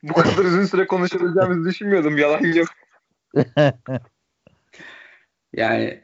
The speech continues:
Speaker 3: e, evet yani gerçekten kısa bir iz-, konuşulacak bir film. E, evet. David Fincher'ın Mank filmine geçelim o zaman. E,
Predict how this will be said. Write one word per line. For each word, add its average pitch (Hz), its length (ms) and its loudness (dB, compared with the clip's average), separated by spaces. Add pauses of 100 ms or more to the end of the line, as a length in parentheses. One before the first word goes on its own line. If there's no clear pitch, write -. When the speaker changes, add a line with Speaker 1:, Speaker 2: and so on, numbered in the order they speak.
(100)
Speaker 3:
e, 85 280 -2 (760)
evet 127 460 -2
yani 123 280 -12 (360)
gerçekten 120 540 -2 (1300)
kısa 123 240 -2
bir - 220 -12 (160)
iz-, 139 200 -8
konuşulacak 123 500 -2
bir 147 80 0
film. 107 380 -4
E, 113 380 0 (420)
evet. 160 460 0 (760)
David 165 300 4
Fincher'ın 190 580 -2
Mank 165 200 2
filmine 143 360 -2
geçelim 117 380 -8
o 110 40 -10
zaman. 113 280 -8 (400)
E, 123 80 -6